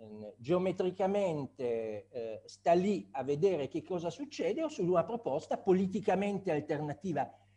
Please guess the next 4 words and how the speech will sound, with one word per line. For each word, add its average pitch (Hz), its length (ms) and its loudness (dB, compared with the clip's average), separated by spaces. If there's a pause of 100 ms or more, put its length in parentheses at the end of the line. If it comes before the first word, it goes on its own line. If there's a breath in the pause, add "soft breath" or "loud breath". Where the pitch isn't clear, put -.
(380 soft breath)
nei 165 200 2
suoi 233 320 8
caratteri 180 600 4
sostanziali 214 1120 -4